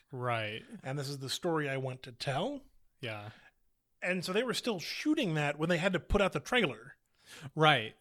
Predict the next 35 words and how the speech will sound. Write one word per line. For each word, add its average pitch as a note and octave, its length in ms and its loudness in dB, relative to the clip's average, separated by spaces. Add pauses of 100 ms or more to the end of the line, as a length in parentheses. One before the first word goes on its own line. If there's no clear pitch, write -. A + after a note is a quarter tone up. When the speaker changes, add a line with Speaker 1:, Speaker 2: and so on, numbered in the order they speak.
(260)
Speaker 2:
And E3 100 2
Speaker 1:
So F3 100 12
when D#3+ 60 8
Speaker 2:
so D#3 100 10
Speaker 1:
they're D#3 80 10
Speaker 2:
they F#3+ 80 10
were F#3 60 10
Speaker 1:
putting F3+ 120 10
out F3 120 12
Speaker 2:
like, C#3 100 4
Speaker 1:
a - 20 -18
trailer, F3+ 380 6
they C3+ 60 6
Speaker 2:
they - 40 10
Speaker 1:
don't F3 80 8
Speaker 2:
were F3+ 80 4
like, - 140 6
Speaker 1:
know - 100 4
Speaker 2:
"Trailer F#4+ 240 6
Speaker 1:
what F#3+ 100 6
Speaker 2:
editor, D3+ 280 6
here's B3 240 2
a B3+ 40 2
bunch D4 200 4
of B3+ 80 -4
footage, B3 440 2 (140)
Speaker 1:
Yeah. A#2 160 4
Speaker 2:
make A2 100 2
something." B2+ 600 -2
Speaker 1:
So C#3 100 -4
they C#3 60 4
don't D3 100 2
really C#3+ 160 0
know C3 140 2
what B2 200 -2